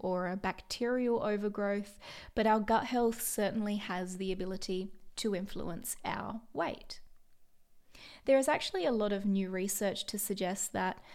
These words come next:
the microbiome of lean people, so the, the gut bacteria of lean people, is vastly different from the microbiome of people who struggle with their weight.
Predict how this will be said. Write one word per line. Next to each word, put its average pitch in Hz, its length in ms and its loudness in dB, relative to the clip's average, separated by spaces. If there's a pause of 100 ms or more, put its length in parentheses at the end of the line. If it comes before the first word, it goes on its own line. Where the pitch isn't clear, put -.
(220)
the 220 80 2
microbiome 196 1080 2 (140)
of 180 520 -4 (160)
lean 202 440 2
people, 196 600 -4
so 185 260 -2
the, 190 300 -2
the 185 240 -2 (160)
gut 226 200 4
bacteria 185 920 -2
of 185 220 -2
lean 208 340 4
people, 180 540 -4 (580)
is 220 200 4
vastly 214 720 2
different 196 640 -4
from 202 240 0
the 208 60 2
microbiome 185 920 0 (200)
of - 180 -6
people 220 320 0
who 226 140 0
struggle 196 440 -4
with 196 180 -6
their 190 160 -2
weight. - 460 -6